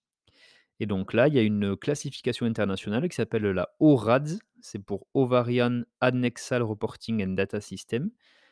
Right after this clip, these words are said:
Ça permet d'aider à la discrimination des masses ovariennes suspectes.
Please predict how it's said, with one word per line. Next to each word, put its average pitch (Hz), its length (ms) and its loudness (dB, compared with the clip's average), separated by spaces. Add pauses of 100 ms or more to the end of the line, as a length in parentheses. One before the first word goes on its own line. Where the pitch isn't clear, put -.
(240)
Ça - 200 -8
permet 110 320 0
d'aider 127 380 0
à 147 40 4
la 107 120 4
discrimination 123 840 -6
des 139 140 0
masses 110 240 -2
ovariennes 107 480 -4
suspectes. - 580 -14